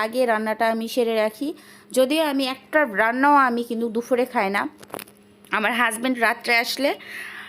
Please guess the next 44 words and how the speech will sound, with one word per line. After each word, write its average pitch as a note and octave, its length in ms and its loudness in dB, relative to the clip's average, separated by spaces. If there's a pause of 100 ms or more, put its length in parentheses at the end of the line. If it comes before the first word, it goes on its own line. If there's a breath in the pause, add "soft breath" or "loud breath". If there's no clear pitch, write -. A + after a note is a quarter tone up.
(120 loud breath)
তারপরে A3+ 360 2
একসঙ্গে A#3+ 540 0
খাই, A#3 260 0 (140)
কখনো A#3+ 340 2 (180)
ওরে A3+ 200 4
ছাড়া A#3+ 280 2
খাইতে G#3+ 300 -2
ভালো A3 260 0
লাগে G3+ 240 0
না। G#3+ 140 -2 (300 loud breath)
স-, - 120 -6 (320)
মানে A3 140 0
বিয়ের B3+ 240 0
পর B3+ 140 2 (100)
থেকে C4 180 0 (100)
এই A#3 140 6
অভ্যাসটা A3 460 0
আমার A3 180 2 (100)
কেন A#3+ 180 2
জানি A#3 260 0
না A#3 160 2
হয়ে A3+ 280 4
গিয়েছে। G3 380 0 (680 loud breath)
মানে A#3+ 200 0
যেটাই C4+ 320 4
হোক, D4 260 4
ও A#3+ 120 6
থাকা C4+ 400 0
অবস্থায় A#3+ 440 2
বা B3 80 6
ও B3 80 6
আসে A#3+ 260 2
খেতে D4 280 2
পারবে A#3+ 280 2
সে C#4 180 2
অবস্থা A3+ 360 2
থাকা A#3+ 260 -2
পর্যন্ত, A#3+ 460 0
মানে G#3+ 220 0 (680 loud breath)
সে - 180 0
অবস্থায় C#4 360 0
থাকলে B3+ 240 0
আমি A#3 180 0
কখনো A#3+ 340 0